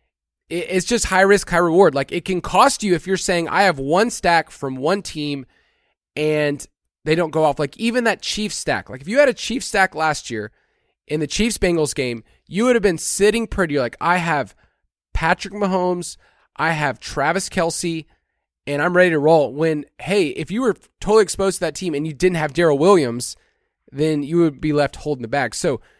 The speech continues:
just realize that as we're, as we're constructing our rosters, you don't wanna be overweight on just one team. Uh, I would say, and then that's it. Like, so for me, I'm looking at a roster I have right now. I have three Eagles,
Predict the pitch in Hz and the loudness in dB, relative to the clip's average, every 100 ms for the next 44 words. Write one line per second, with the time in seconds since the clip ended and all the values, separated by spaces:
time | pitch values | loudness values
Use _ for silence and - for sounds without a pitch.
0 | _ _ - 240 - 202 190 190 185 - | _ _ -4 -4 2 4 6 4 2 -2
1 | - 175 196 170 180 190 185 160 - _ | 2 4 4 2 2 4 2 0 -6 _
2 | _ _ _ _ _ _ _ _ - 240 | _ _ _ _ _ _ _ _ 2 2
3 | 269 - 285 - 240 214 220 175 151 151 | 4 0 -2 2 2 2 2 4 6 4
4 | 165 151 131 147 202 226 180 185 170 160 | 2 -2 -4 0 2 2 2 -2 -2 -4
5 | - 165 180 175 147 147 151 143 - 139 | 2 4 6 4 2 2 0 -4 -8 -8
6 | 127 - 151 - 139 143 147 147 - 143 | -6 -2 -2 -4 -4 0 0 -2 -6 -4
7 | 151 190 214 _ _ _ _ - 127 117 | -2 -2 -6 _ _ _ _ -10 -10 -8
8 | - 156 165 - 165 143 135 - _ - | 0 0 0 -2 0 0 0 -4 _ -10
9 | 139 143 139 143 143 - 151 131 - 160 | -6 -4 -4 -2 -4 -4 -4 -6 -8 -8
10 | 160 180 240 196 - _ _ _ _ _ | -4 -2 0 0 -4 _ _ _ _ _
11 | - 175 196 170 165 160 156 - 147 151 | -6 -2 -2 -2 0 2 2 0 -2 -2
12 | 143 135 135 170 160 139 _ _ _ - | -2 -2 -2 0 0 -2 _ _ _ -4
13 | 165 160 147 123 120 175 233 226 180 175 | -2 0 0 0 -6 0 0 0 0 0
14 | 190 - | 0 -4